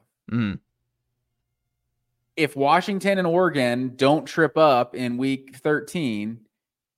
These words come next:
Speaker 2: the winner of the Pac-twelve championship is in the playoff, right?
Speaker 1: Mm-hmm. That's three.
Speaker 2: You can't put, uh, if, if Texas wins the Big Twelve with one loss, you just cannot justify Alabama being ahead of Texas. You just can't do it.
Speaker 1: Oh, right.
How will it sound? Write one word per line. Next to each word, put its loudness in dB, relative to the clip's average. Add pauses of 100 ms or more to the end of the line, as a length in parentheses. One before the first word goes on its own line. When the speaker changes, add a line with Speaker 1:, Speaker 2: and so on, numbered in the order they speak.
(160)
Speaker 2:
the 2
winner 2
of 4
the -4
Pac-twelve 0
championship -4
is -4
in 0
the -4
playoff, -4 (200)
right? 2
Speaker 1:
Mm-hmm. -4 (560)
That's -4
three. 0 (1500)
Speaker 2:
You -2
can't 2
put, 4 (180)
uh, 2
if, 0
if -2
Texas 0
wins 0
the -2
Big -2
Twelve 4
with -4
one 0
loss, 0 (120)
you -6
just 2
cannot -2
justify 0 (180)
Alabama 0
being -4
ahead -4
of -6
Texas. -8
You -6
just -10
can't -4
do -4
it. -8
Speaker 1:
Oh, 4
right. 2